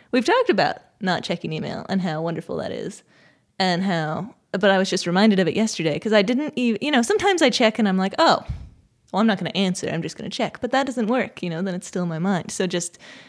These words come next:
it just kind of happened. We were going thrift store to thrift store, looking at all these purple clothes, and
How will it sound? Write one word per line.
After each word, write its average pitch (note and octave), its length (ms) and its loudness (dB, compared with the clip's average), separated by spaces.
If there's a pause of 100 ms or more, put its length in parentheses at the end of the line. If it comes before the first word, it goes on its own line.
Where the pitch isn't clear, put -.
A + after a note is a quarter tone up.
(600)
it G#3 60 0
just A3+ 180 0
kind A3 120 4
of F#3+ 80 2
happened. A#3+ 380 2
We E3+ 120 0
were D#3+ 100 -4
going F3+ 240 0
thrift F#3+ 200 -4
store F3+ 180 -4
to E3+ 60 -4
thrift A#3+ 220 -2
store, G#3+ 220 4
looking F#3+ 200 2
at E3+ 60 0
all E3+ 100 2
these - 120 -6
purple - 220 -2
clothes, C4 480 4
and F#3 440 0